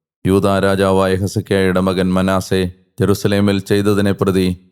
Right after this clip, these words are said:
ഞാൻ അവരെ ഭൂമിയിലെ സകല രാജ്യങ്ങൾക്കും ബീഭത്സ വസ്തുവാക്കി മാറ്റും. എന്തെന്നാൽ, ജെറുസലേമേ, ആര് നിന്നോട് കരുണ കാണിക്കും? ആര് നിനക്ക് വേണ്ടി വിലപിക്കും?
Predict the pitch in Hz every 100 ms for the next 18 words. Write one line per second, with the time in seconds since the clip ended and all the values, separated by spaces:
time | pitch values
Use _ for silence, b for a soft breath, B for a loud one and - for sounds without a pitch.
0 | _ _ _ - 95 95 95 95 95 -
1 | - - 95 98 95 92 90 95 95 92
2 | 92 90 92 90 - 87 82 - _ _
3 | 92 92 90 87 - 90 85 92 85 82
4 | 82 80 78 80 82 _ _ _ _ _
5 | _ 92 95 95 95 92 95 95 104 95
6 | 92 95 92 - 92 95 95 90 87 87
7 | 87 92 85 82 80 78 - - - _
8 | _ _ - 95 101 101 104 101 98 98
9 | 95 92 90 87 87 80